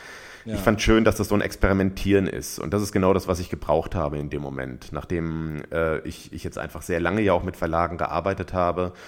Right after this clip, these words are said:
Speaker 2: und jetzt halt sehr lange an so einem großen Projekt, bei dem ich aber auch thematisch sehr eng an meine bisherigen Sachen gebunden war,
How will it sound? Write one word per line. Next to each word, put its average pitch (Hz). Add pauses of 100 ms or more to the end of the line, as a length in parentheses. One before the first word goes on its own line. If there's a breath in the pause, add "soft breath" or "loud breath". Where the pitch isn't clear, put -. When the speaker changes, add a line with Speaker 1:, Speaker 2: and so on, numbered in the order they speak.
(280 loud breath)
Speaker 2:
und 85
jetzt 92
halt 92
sehr 87
lange 87
an 80
so 82
einem 87
großen 92
Projekt, 92
bei 87
dem 87
ich 82
aber 80
auch 107
thematisch 92
sehr -
eng 92
an 73
meine 87
bisherigen 87
Sachen 85
gebunden 82
war, 67